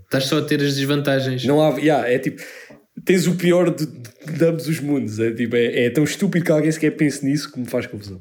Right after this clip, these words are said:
Speaker 2: Mas já me deparei com isso, portanto. Que isso,
Speaker 1: Sim, eu acho que
Speaker 2: infelizmente,
Speaker 1: isso também
Speaker 2: acontece.
Speaker 1: vem um bocado na onda de, de copiar soluções que não são adequadas para ti.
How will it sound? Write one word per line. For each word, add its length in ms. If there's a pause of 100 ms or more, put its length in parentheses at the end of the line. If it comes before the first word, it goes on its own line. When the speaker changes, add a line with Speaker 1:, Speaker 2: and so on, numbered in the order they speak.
(120)
Speaker 2:
Mas 160
já 140
me 100
deparei 300
com 140
isso, 200
portanto. 300 (720)
Que 80
isso, 140
Speaker 1:
Sim, 80 (100)
eu 100
acho 160
que 60
Speaker 2:
infelizmente, 0
Speaker 1:
isso 120
também 160
Speaker 2:
acontece. 40
Speaker 1:
vem 100
um 40
bocado 260
na 80
onda 260
de, 600
de 80
copiar 400
soluções 500
que 140
não 140
são 180
adequadas 420
para 220
ti. 300